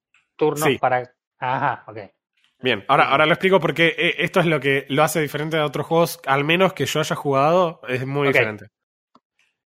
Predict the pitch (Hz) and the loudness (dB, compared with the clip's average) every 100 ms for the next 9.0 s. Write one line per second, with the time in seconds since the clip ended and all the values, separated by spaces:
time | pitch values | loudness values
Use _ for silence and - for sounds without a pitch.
0 | - 165 156 156 147 139 135 135 131 127 | -2 2 2 2 4 4 4 2 0 0
1 | 175 175 190 - 165 175 180 185 165 175 | 0 2 0 -2 -2 -2 0 0 -2 -2
2 | 180 180 180 - 208 220 226 - 160 151 | -2 0 0 2 2 2 -4 -6 0 2
3 | 151 170 180 185 208 208 190 214 - 143 | 2 -2 -4 -2 0 -2 -2 -4 -2 -4
4 | 139 151 175 180 135 143 139 143 - 143 | -2 -4 -2 -4 -8 -6 -2 -2 -4 -4
5 | 139 139 143 139 135 139 139 131 131 156 | -2 -2 -2 0 0 -2 -2 -4 -4 -2
6 | 175 190 196 220 135 123 - 139 131 120 | 2 2 2 -2 -6 -6 -4 -2 -2 -2
7 | 127 127 131 135 156 120 117 113 113 110 | -6 -4 -4 -4 -4 -4 -6 -8 -8 -8
8 | 104 113 117 113 104 113 101 101 90 - | -12 -14 -10 -8 -8 -14 -12 -12 -14 -20